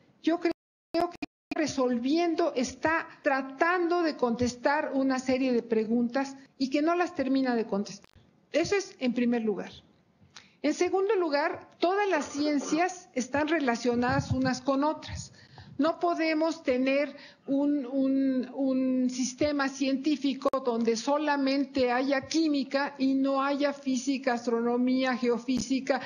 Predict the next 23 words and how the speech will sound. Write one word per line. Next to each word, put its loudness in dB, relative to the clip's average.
en 0
fin. 0
Tiene 0
que 2
haber 0
una 2
variedad 0
de 0
científicos -2
y 0
que 0
nos 0
enriquecemos 0
unos 0
a 0
otros -2
y 0
nos 0
peleamos, 0
por -2
supuesto, -4
también. 0
Pero, 0